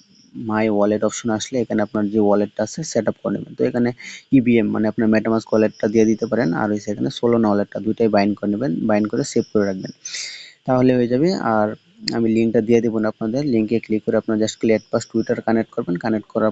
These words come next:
পর এখানে আপনার যে প্রজেক্ট নিয়ে কাজ করতে চান ওই প্রজেক্টে এ করতে হবে, ওই প্রজেক্ট নিয়ে আপনাকে পোস্ট করতে হবে, আর কিচ্ছু করতে হবে না।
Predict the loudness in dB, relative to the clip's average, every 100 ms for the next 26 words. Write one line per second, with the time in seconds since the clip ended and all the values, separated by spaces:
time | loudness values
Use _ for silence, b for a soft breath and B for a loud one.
0 | 0 0 0 0 -2 -4 -8 -6 -6 -6
1 | b b b -2 2 4 4 2 2 0
2 | 0 -2 -2 -4 -2 -2 0 -2 0 2
3 | 2 4 0 0 -4 -2 -2 0 -2 -2
4 | -6 -6 -8 _ -14 -6 -4 0 0 0
5 | 0 -2 -2 -6 -8 -2 -2 -2 -6 -4
6 | -4 -2 -4 -2 -4 -2 -2 -2 -2 -2
7 | -2